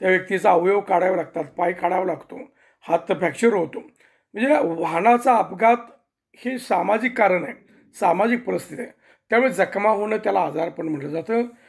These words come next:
अशा विविध आजारांचा अभ्यास हे शास्त्र करतं. त्याच्या पुढे जाऊन औषधांचा अभ्यास. या शास्त्रात औषध हा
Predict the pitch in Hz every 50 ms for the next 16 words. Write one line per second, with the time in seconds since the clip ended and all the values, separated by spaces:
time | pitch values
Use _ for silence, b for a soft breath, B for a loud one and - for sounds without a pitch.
0 | b b b - 165 - 240 247 247 202 160 170 175 175 180 233 247 240 - -
1 | - 156 151 160 170 175 185 185 180 - 170 143 - 147 143 165 165 165 - 185
2 | 185 - - 147 147 143 - 180 196 190 - 160 147 - - - - - _ _
3 | _ b b b b b b b b b b b b _ - 214 240 247 240 -
4 | 214 220 214 240 233 233 208 180 165 143 - - 208 196 220 208 180 240 220 190
5 | 160 143 143 160 151 - - - _ _ _ _ _ _ _ _ _ _ _ 185
6 | 214 233 220 - 226 202 196 - 233 226 226 233 233 - - _ _ _ _ _
7 | _ _ _ _ _ _ _ _ _ _ _ _ _ b b b b b b b
8 | - 160 165 175 180 - - - 233 220 220 - 302 - - - - 196 208 214
9 | 226